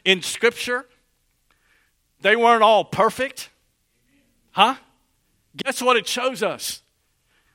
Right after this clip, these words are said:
We're allowed to see the humanness. When Abram took Sarah and he went to Egypt, guess what he did? He said, "Psst,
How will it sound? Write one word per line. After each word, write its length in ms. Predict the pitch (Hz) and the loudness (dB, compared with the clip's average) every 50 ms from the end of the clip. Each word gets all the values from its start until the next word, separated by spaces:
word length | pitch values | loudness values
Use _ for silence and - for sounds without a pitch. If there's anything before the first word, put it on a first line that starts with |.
| _ _ | _ _
We're 200 | 165 202 262 269 | 2 6 6 6
allowed 380 | 254 220 220 233 262 262 262 - | 6 6 4 4 4 4 2 0
to 140 | - 214 - | -4 -6 -6
see 260 | - - 269 262 247 | -6 -6 -6 -6 -2
the 120 | 196 202 | -2 -2
humanness. 920 | 196 - - 285 285 233 202 180 160 156 143 123 117 - - - - - - _ _ _ _ _ _ _ | 0 0 -2 -6 -4 -6 -6 -6 -4 -4 -6 -6 -6 -8 -8 -8 -8 -10 -16 _ _ _ _ _ _ _
When 140 | 202 208 196 | 0 2 4
Abram 380 | 202 254 285 240 240 233 214 | 4 2 2 2 0 -2 -2
took 220 | - - 233 208 - | 0 -2 -4 -4 -4
Sarah 300 | - - 262 277 262 233 | -2 0 2 2 2 2
and 60 | 214 | 0
he 60 | 190 | 0
went 220 | 175 202 262 - | 0 0 -2 0
to 60 | - 220 | -2 -4
Egypt, 400 | 233 277 254 196 185 151 127 131 | -4 -4 -6 -6 -8 -8 -8 -4
guess 240 | 147 208 254 233 - | -2 -2 -2 -2 -2
what 120 | 247 247 | -4 -4
he 100 | 220 208 | -4 -4
did? 320 | 185 220 269 269 220 143 - - - - - | -6 -2 -2 -2 -2 -2 -6 -14 -20 -12 -6
He 120 | - 208 | -6 -6
said, 400 | 202 - - 202 170 131 - _ | -4 -2 0 0 0 -2 -4 _
"Psst, 560 | - - - - - _ 131 - - 170 131 | -14 -14 -14 -14 -16 _ _ -18 -18 -16 -18